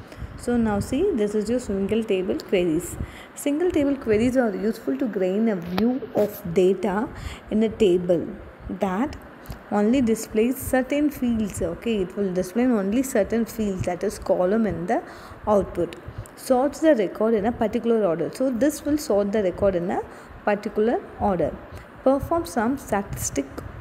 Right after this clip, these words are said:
on the record, such as calculating the sum of data values in a column or counting the numbers of the records, or filters the record by showing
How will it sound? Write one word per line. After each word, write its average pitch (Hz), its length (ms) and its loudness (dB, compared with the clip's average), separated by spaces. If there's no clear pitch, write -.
on 196 300 2
the 226 160 4
record, 202 460 2
such 196 340 0
as 214 120 -2
calculating 196 580 0
the 240 80 4
sum 175 340 -4
of 202 260 -2
data 175 320 2
values 185 500 0
in 202 180 2
a 185 100 0
column 190 760 2
or 208 220 2
counting 202 460 0
the 294 100 4
numbers 208 420 2
of 208 160 -2
the 190 140 2
records, 175 640 0
or 220 260 2
filters 285 560 2
the 339 160 2
record 214 460 0
by 202 100 4
showing 208 580 0